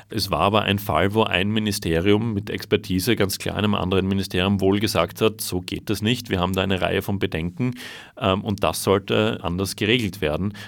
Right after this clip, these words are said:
Das heißt, man wollte hier nicht eine interne Kritik zwischen den Ministerien, aber zwischen den Fachabteilungen von unterschiedlichen Ministerien preisgeben. Genau sowas ist aber extrem wichtig für die öffentliche Debatte, denn da lernen wir ja wirklich,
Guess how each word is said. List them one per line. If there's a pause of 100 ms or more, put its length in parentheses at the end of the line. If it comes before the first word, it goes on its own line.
Das
heißt,
man
wollte
hier
nicht
eine
interne
Kritik (360)
zwischen
den
Ministerien,
aber
zwischen
den
Fachabteilungen
von
unterschiedlichen
Ministerien
preisgeben. (640)
Genau
sowas
ist
aber
extrem
wichtig
für
die
öffentliche
Debatte,
denn
da
lernen
wir
ja
wirklich,